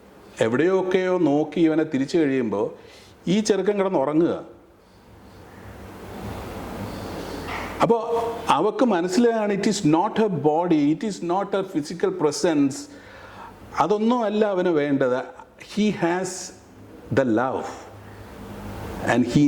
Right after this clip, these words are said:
needs that love reciprocate. അവിടെയാണ് അവക്ക് വരുന്ന ചേഞ്ച്. She doesn't even, he doesn't even kiss her for that. അപ്പൊ അങ്ങനെ വരുന്ന ഒരു ആളും ഈ പറയുന്ന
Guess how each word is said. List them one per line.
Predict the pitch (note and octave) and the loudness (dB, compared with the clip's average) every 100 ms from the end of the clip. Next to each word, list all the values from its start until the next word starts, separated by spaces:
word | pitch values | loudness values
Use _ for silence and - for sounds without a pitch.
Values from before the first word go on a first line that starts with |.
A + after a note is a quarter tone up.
| B2 | 6
needs | C#3+ C#3 - - - - - - - - - - - | 4 4 0 -4 -6 -10 -12 -12 -10 -10 -10 -8 2
that | G#2+ G#2 | 2 4
love | G2 G#2+ F#2+ | 2 2 0
reciprocate. | - - F#2+ E2 D2 - - - | -2 -2 -2 0 -2 -6 -10 -2
അവിടെയാണ് | - A#2+ G3+ G3+ F#3 | 0 2 2 2 0
അവക്ക് | D#3+ E3+ | 0 2
വരുന്ന | D#3 D3 | 2 2
ചേഞ്ച്. | C#3+ G#2+ G#2+ E2+ - - - - - - - - - - - - - | 2 2 0 -2 -10 -20 -20 -20 -20 -18 -16 -16 -14 -12 -10 -4 2
She | D3 A#2+ | 2 2
doesn't | - A3+ G#3+ | 2 2 4
even, | G#3 G3+ E3+ F#3 F3 - - - | 2 2 0 0 -8 -12 -12 0
he | C3 | 4
doesn't | C3+ F#3 A3 | 4 4 2
even | G3+ - | 2 2
kiss | D#3+ D#3 - | 2 2 2
her | C#3 D2+ - - - - - - - - - - - | 0 -2 -8 -18 -20 -20 -20 -20 -20 -18 -18 -16 -2
for | F#2 | -2
that. | - - - - - - | 0 -4 -6 -10 -8 0
അപ്പൊ | C3 F#3+ - | 2 2 0
അങ്ങനെ | B2 D3 G#3+ B3+ B3+ | 4 4 4 2 2
വരുന്ന | G#3+ G3+ G3+ G3+ | 2 0 0 2
ഒരു | F#3+ - - | 2 2 0
ആളും | D3 G#2+ G2+ - - - - - - - - - | 0 0 -2 -4 -14 -20 -20 -20 -20 -18 -14 0
ഈ | F#3 | 2
പറയുന്ന | G#3 G3 F#3 F#3+ F#3+ F#3 E3+ | 4 2 2 2 2 0 -2